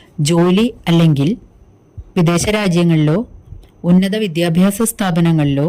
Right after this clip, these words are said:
ഉപരിപഠനത്തിനായിട്ട് അർഹത നേടുകയും ചെയ്തേക്കാൻ സാധ്യതയുണ്ട്. ധനപരമായിട്ടുള്ള പ്രതിസന്ധികൾ കുറച്ചു നാളത്തേക്ക് വീണ്ടും അനുഭവപ്പെട്ടേക്കാനും ഇടയുണ്ട്. ഭൂമിയുടെ കൈമാറ്റം, അതുപോലെ ഭൂമി സംബന്ധമായിട്ടുള്ള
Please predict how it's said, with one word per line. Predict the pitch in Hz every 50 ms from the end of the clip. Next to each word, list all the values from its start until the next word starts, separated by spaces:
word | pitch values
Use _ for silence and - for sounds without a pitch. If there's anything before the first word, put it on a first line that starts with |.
| 202 - - 170
ഉപരിപഠനത്തിനായിട്ട് | 151 151 156 151 175 190 185 180 180 180 175 165 - 170 160 156 147 139 131 135 - 214 302 - - - - - - - _ - - - 156
അർഹത | 160 147 - 185 175 202 220 226
നേടുകയും | 208 180 156 156 147 147 143 143 165 190 -
ചെയ്തേക്കാൻ | 190 170 147 147 139 - - 139 143 - -
സാധ്യതയുണ്ട്. | 135 123 117 120 135 127 131 127 120 113 117 - - - - - - - - _ _ -
ധനപരമായിട്ടുള്ള | 175 165 165 156 160 160 170 170 175 175 170 165 - 170 156 156 160 202 277 - - _ -
പ്രതിസന്ധികൾ | 175 165 151 180 180 - 214 208 190 180 156 151 139 127 110 147 - - - - - - - - -
കുറച്ചു | - 220 226 220 - - 277 254
നാളത്തേക്ക് | 254 226 185 170 156 - 160 143 127 - 147 147 190 - - 160
വീണ്ടും | 160 165 156 151 143 165 214 233 - - - 156
അനുഭവപ്പെട്ടേക്കാനും | 156 151 135 156 165 165 156 160 160 147 - 143 131 - 147 139 139 165 214 202
ഇടയുണ്ട്. | 156 143 135 131 123 113 - - - - - - - - - - - 196 180
ഭൂമിയുടെ | 180 190 202 208 214 220 226 233 220 247 247 247
കൈമാറ്റം, | 233 196 185 180 185 180 175 - - 156 147 147 170 214 - _ _ - - - -
അതുപോലെ | 165 156 156 156 156 147 143 139 139 185 220 - - - - 139
ഭൂമി | 175 190 190 202 208 -
സംബന്ധമായിട്ടുള്ള | 226 202 190 190 175 170 175 175 175 170 160 151 160 156 156